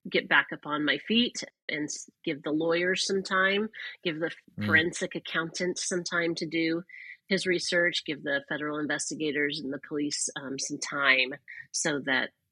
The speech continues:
Speaker 1: he was accountable for some of, some of that debt so that I could get in a position where I could afford to refinance my home. So the walls, <laughs> the walls that are right there are, are important walls.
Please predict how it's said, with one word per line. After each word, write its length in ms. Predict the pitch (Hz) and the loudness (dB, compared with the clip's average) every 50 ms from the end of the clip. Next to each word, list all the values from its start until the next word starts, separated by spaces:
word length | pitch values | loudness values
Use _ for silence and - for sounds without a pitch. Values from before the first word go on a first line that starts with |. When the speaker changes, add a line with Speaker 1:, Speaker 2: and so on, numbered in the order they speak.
| _ - | _ -10
Speaker 1:
he 140 | 185 175 190 | -2 2 2
was 120 | 170 156 143 | 2 2 2
accountable 520 | - - 170 170 160 160 156 147 147 143 - - | 0 2 2 4 4 2 2 0 -2 -2 -4 -4
for 80 | 151 | -4
some 240 | 135 - - 147 143 | -2 -2 -2 -2 -2
of, 160 | 135 131 - - | -2 -2 -2 -4
some 200 | - 175 151 143 | -4 -2 -2 -2
of 120 | 139 127 | -2 0
that 220 | 139 131 - 143 | 2 0 0 0
debt 380 | - - 131 117 147 - - - - _ _ - - - - - _ - | 0 0 2 2 2 0 -2 -8 -10 _ _ -20 -20 -20 -20 -20 _ -6
so 160 | - - 165 | -4 -2 0
that 60 | 156 | 0
I 80 | 139 139 | 0 0
could 120 | - 143 | -2 -4
get 120 | - 147 127 | -6 -4 -4
in 100 | 123 131 | -2 -4
a 40 | 135 | -4
position 400 | - - - 139 131 - 139 127 | -4 -4 -4 -2 -2 -4 -4 -6
where 120 | 120 113 | -8 -8
I 100 | - - | -8 -10
could 220 | - - 147 135 127 - _ _ _ _ _ _ _ _ - - | -8 -8 -8 -8 -8 -10 _ _ _ _ _ _ _ _ -10 -8
afford 320 | - - 156 143 135 135 | -6 -4 -2 -2 -2 -2
to 320 | - - 143 120 120 - 156 _ _ _ _ _ - 170 | -4 -6 -6 -6 -8 -10 -12 _ _ _ _ _ -2 0
refinance 680 | 170 156 - 156 139 131 123 110 110 - - - - - | 0 0 2 0 0 0 0 -2 -2 -4 -6 -6 -6 -6
my 120 | - 139 135 | -6 -6 -6
home. 320 | 135 131 - - - - _ _ - | -6 -8 -12 -14 -16 -18 _ _ -8
So 380 | - - - - - - - - _ _ - - - - - - | -4 -4 -4 -4 -6 -8 -12 -16 _ _ -18 -16 -16 -16 -12 -2
the 160 | 185 180 196 | 4 4 6
walls, 640 | 175 185 196 196 196 202 208 214 208 196 196 - - - _ _ - | 6 6 6 4 4 4 2 0 -2 -4 -8 -10 -12 -16 _ _ -8
<laughs> 180 | 269 262 - - | -8 -6 -4 -2
the 80 | 220 | -2
walls 360 | 208 208 226 240 240 240 214 | 0 2 2 2 2 0 -2
that 180 | 226 202 208 202 | -4 -6 -4 -4
are 40 | 202 | -4
right 100 | 202 202 - | -6 -4 -2
there 280 | 208 196 185 185 185 - - - - - - | 0 0 0 0 -2 -4 -10 -18 -18 -10 -4
are, 220 | - 175 175 175 180 | -2 0 0 0 0
are 180 | 185 185 180 180 | -2 -2 -2 -4
important 480 | 180 156 - - 196 170 - 165 170 165 | -4 -6 -10 -10 -10 -10 -10 -12 -12 -12
walls. 360 | 170 165 160 151 160 151 | -10 -10 -8 -10 -10 -12